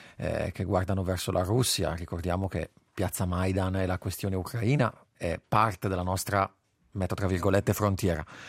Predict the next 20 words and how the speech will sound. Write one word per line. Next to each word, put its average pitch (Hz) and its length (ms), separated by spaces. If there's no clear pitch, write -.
Questa 180 240
in, 120 80
in 135 80
questo 139 220
caso 139 140
è - 40
una 131 80
frontiera 107 380
interna, 107 440
in 98 40
qualche 104 240
modo, 123 220
dove 107 360
il 120 140
giochino 131 320
si 127 160
ribalta, 107 540
dove 98 200
noi 117 220
diventiamo, 104 800